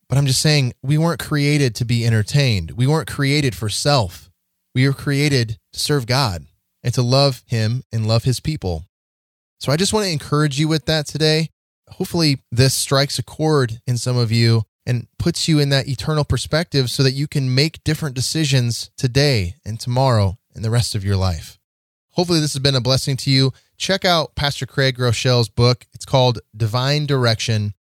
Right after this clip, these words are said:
Seven Decisions That Will Change Your Life.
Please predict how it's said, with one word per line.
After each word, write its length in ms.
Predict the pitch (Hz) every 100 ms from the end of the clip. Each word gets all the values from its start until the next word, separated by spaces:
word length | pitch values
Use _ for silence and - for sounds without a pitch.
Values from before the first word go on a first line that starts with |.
| _ -
Seven 360 | - 143 170
Decisions 800 | 156 - 175 143 110 90 90 - _ -
That 120 | 113
Will 100 | 117
Change 560 | - 123 117 117 110 -
Your 180 | 107 104
Life. 420 | 95 80 -